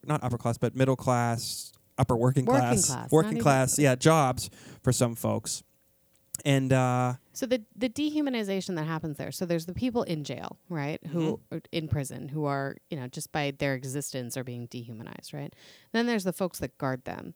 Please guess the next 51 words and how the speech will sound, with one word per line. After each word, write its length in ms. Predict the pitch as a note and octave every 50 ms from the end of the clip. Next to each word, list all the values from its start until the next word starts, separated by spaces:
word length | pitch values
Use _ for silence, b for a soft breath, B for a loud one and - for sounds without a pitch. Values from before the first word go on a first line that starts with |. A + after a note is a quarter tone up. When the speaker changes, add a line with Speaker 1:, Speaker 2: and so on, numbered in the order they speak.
| _ _ -
Speaker 2:
right? 180 | D3+ C#3+ -
The 80 | - C#3+
men 140 | D3+ D#3+ E3+
and 80 | E3+ E3
women 180 | E3 D#3 D3+ D3+
who 80 | D3+
go 140 | C#3 - D3
to 80 | D3 C#3+
work 220 | C#3+ C#3+ C3 -
every 200 | C3+ B2+ C#3 B2+
day. 180 | B2 B2+ A#2+ A#2
Speaker 1:
And 100 | C3+ C#3
get 120 | C#3 C3 -
spit 300 | - - - C#3+ C3+ C3
on 540 | B2+ B2 B2 B2 B2 B2 B2 B2 B2 B2 A#2+ A2
and 220 | A#2 A#2 A#2 A2
s-, 200 | A#2 - - -
punched 500 | - - - B2+ B2 A#2+ A#2+ A#2+ - -
and 100 | A#2 A#2
all 60 | -
Speaker 2:
And 80 | A#3+ A#3
Speaker 1:
that 60 | A3+
Speaker 2:
the 60 | B3
Speaker 1:
stuff, 200 | A3+ - A#3 A3+
yeah. 120 | A3+ B3+ B3
Speaker 2:
structure 280 | B3 A3 G#3+ - B3+
is 120 | A#3+ A3+ -
all 140 | G#3 G3+ G3+
about 340 | F#3+ - F#3 F3+ - _
power. 580 | - - - E3+ C#3+ C#3+ C#3+ C#3+ C#3+ C#3+ D3 D3+ -
Speaker 1:
Oh, 120 | B2 B2
Speaker 2:
It's 80 | B2+ B2+
Speaker 1:
yeah. 100 | A#2+ A2+
Speaker 2:
all 120 | D#3+ E3
about, 540 | E3 D#3+ - D3+ D3 D3 C#3+ C#3+ C#3+ - - _ _ _ _
you 120 | - - D3+
know, 180 | D3 C3+ C#3 - _ _ -
taking 360 | - - E3+ D#3+ - F3+ E3+
things 240 | D#3+ E3 E3 E3 D#3
away 540 | D#3 D3 - C3+ C3 B2+ B2 B2 B2 B2+ -
or 140 | - C#3 C3+
restricting 580 | C#3 C3 - - - F3 E3+ - - E3 D3+ C3+
someone 400 | - - C3+ C3 C3+ C3 C3 C3
in 100 | C3 B2+
some 220 | - C3 B2 B2
way, 220 | B2 A#2+ B2+ B2+
and 100 | A#2+ B2
that's 220 | B2 C#3+ C#3+ - -
how 80 | D3
you 180 | C#3 C3 B2+ C3
control, 840 | - - C#3 C3 - - - - C3+ B2 B2 B2 A#2+ B2+ C3+ C#3